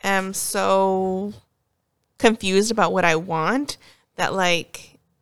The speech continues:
I'm pushing away some people, and then I'm also like,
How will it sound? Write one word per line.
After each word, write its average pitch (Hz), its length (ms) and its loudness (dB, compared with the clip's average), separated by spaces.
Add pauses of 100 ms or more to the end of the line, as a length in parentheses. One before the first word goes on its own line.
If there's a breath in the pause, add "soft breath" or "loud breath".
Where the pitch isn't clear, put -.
(160)
I'm 196 180 -2
pushing 226 420 0
away 226 260 2
some 240 280 -2
people, 254 580 0 (280 soft breath)
and 190 200 -4
then 180 140 0
I'm 175 160 0
also 175 360 -2
like, 156 600 -4